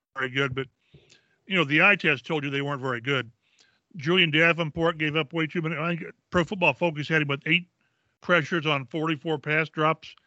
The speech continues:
That's not gonna work. Braden Smith, I,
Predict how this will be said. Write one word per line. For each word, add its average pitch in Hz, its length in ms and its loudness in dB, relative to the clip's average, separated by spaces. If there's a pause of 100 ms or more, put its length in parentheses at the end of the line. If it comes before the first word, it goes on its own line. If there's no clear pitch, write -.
(360)
That's 170 240 2
not 165 200 6
gonna 143 160 0
work. 143 140 -4
Braden 160 380 2
Smith, 160 420 0 (960)
I, 190 240 4